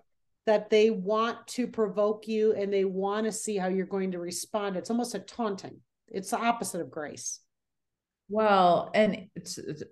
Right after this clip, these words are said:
Speaker 2: and the flip side of that is the use of pronouns. When somebody says, you know, they have this preference of a pronoun and there's
Speaker 1: Mm-hmm.
Speaker 2: somebody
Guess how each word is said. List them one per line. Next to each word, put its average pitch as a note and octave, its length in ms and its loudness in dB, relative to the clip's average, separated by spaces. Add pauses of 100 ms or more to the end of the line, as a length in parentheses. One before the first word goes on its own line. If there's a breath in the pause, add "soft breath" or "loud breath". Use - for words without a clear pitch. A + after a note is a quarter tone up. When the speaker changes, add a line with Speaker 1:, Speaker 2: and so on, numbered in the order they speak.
Speaker 2:
and F#3 220 2
the E3+ 60 6
flip G#3+ 320 2
side D3+ 240 2
of D3 100 4
that B2+ 320 -2
is D#3+ 220 2
the D#3+ 100 2
use E3 280 2
of D3+ 180 2 (160)
pronouns. D#3+ 640 2
When D#3 160 -2
somebody D#3+ 560 2
says, D3 680 -4
you D3 220 -6
know, C3+ 160 -2
they D3 140 2
have C#3+ 280 -4
this C#3 180 -4 (140)
preference C3+ 500 -6
of C#3 140 -6
a C#3+ 140 0
pronoun C#3+ 920 -4
and D#3+ 180 0
there's D3 180 2
Speaker 1:
Mm-hmm. - 260 -12
Speaker 2:
somebody D3+ 920 0